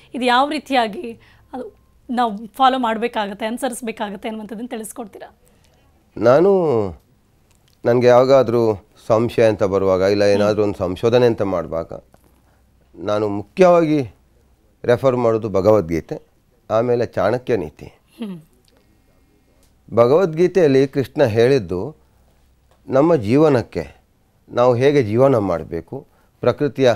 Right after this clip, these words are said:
Speaker 2: ಇದನ್ನು ಹೇಗೆ ಇದ್ ಮಾಡ್ಬೇಕು, ನಾವು ನಮ್ಮನ್ನು ಹೇಗೆ ಕಳ್ಕೊಳ್ಬೇಕು,
Speaker 1: ಹ್ಮ್.
Speaker 2: ಸಂಪೂರ್ಣ ಶರಣಾಗತಿ ಅಂದ್ರೆ ಏನು,
Speaker 1: ಹ್ಮ್.
Speaker 2: ಲೌಕಿಕ ಬದುಕು ಮತ್ತೆ ಅಲೌಕಿಕ ಬದುಕನ್ನು ಹೇಗೆ ಸಮತೋಲನ ಮಾಡ್ಬೇಕು,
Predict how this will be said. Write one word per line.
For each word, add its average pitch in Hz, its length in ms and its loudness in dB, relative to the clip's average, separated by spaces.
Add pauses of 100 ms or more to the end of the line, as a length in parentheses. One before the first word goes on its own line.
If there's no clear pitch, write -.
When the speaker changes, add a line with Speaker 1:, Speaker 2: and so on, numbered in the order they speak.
(440)
Speaker 2:
ಇದನ್ನು 113 240 2
ಹೇಗೆ 110 260 2
ಇದ್ 87 100 -4
ಮಾಡ್ಬೇಕು, 87 600 -8
ನಾವು 120 340 2
ನಮ್ಮನ್ನು 131 380 2
ಹೇಗೆ 139 260 2
ಕಳ್ಕೊಳ್ಬೇಕು, 107 760 -2 (220)
Speaker 1:
ಹ್ಮ್. 220 120 -8
Speaker 2:
ಸಂಪೂರ್ಣ 202 580 2
ಶರಣಾಗತಿ 151 640 2
ಅಂದ್ರೆ 101 260 0
ಏನು, 85 240 -6 (1900)
Speaker 1:
ಹ್ಮ್. 202 200 -12 (880)
Speaker 2:
ಲೌಕಿಕ 196 440 4
ಬದುಕು 185 420 2
ಮತ್ತೆ 185 260 2
ಅಲೌಕಿಕ 160 500 2
ಬದುಕನ್ನು 117 600 0
ಹೇಗೆ 175 420 2
ಸಮತೋಲನ 190 640 2
ಮಾಡ್ಬೇಕು, 98 600 -2